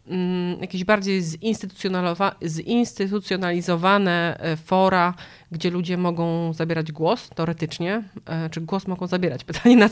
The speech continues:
na ile się to przekłada. E, a mówię tutaj o, o konsultacjach społecznych planu urządzenia lasu i wkrótce rozumiem, że wyjaśnimy, co to jest. Em,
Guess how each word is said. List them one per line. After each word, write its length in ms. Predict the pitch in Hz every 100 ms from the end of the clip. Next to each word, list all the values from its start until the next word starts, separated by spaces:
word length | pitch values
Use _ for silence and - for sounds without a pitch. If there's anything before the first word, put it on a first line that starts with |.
| 196
na 140 | 190
ile 180 | 196 185
się 80 | 185
to 100 | 180
przekłada. 500 | - - 160 165 277 - - - - -
E, 140 | 185
a 100 | -
mówię 200 | 208 220
tutaj 240 | 220 196 190
o, 280 | - 180 -
o 80 |
konsultacjach 640 | 165 185 185 196 180 180 180
społecznych 680 | 180 175 170 160 160 - -
planu 260 | 185 175 170
urządzenia 420 | 165 160 160 160
lasu 320 | 143 143 -
i 60 | 180
wkrótce 440 | - - - -
rozumiem, 320 | 160 160 165
że 140 | 156 160
wyjaśnimy, 400 | 160 156 160 156
co 100 | 151
to 80 | 151
jest. 460 | 135 170 - - - - - - - - -
Em, 600 | 180 185 202 202 196